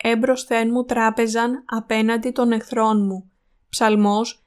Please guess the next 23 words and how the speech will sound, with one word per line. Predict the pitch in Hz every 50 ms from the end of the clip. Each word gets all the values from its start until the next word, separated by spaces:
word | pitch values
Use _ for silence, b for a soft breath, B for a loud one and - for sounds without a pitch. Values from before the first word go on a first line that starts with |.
| _ _
κεφάλαιο | - 247 233 233 - 226 226 226 240 262 269
είκοσι | 269 - 269 269 - 240
τρία, | 226 - 214 220 214 208 208 208 208 - _ _
εδάφιο | - 220 214 202 214 214 220 220 - 262 254 254
πέντε. | 254 240 220 220 214 196 202 190 190 202 - _ _ _ _ _ _ _ _ _ _ _
Να | - 220 220 220
έχεις | 220 226 233 240 - 294 269 269
μεγάλη | 247 240 220 214 220 220 233 240 262 269
ανταμοιβή | 254 240 240 233 226 220 208 196 196 196 196 196 202 202 - _ _ _
σημαίνει | - - 247 233 226 226 226 233 240 254
να | 262 269 262 254
ευλογηθείς | 247 247 233 220 220 208 208 214 214 - 233 247 247 -
μπροστά | - 240 233 233 240 - 220 220
στον | 220 - 240 240 233
Θεό. | - 233 220 214 214 208 202 202 202 _ _ _ _ _ _ _ _ _ _ _ _ - 240
Δεν | 247 277 285
σημαίνει | 277 - 302 285 277 262 247 233 226 226
να | 214 214 214
ζεις | 214 208 220 220 208 -
σύμφωνα | - 214 208 202 202 220 208 208 208 208
με | 208 208
τις | 202 214 208 -
περιστάσεις, | - 214 208 214 214 - - 208 208 208 208 208 - 226 220 240 - -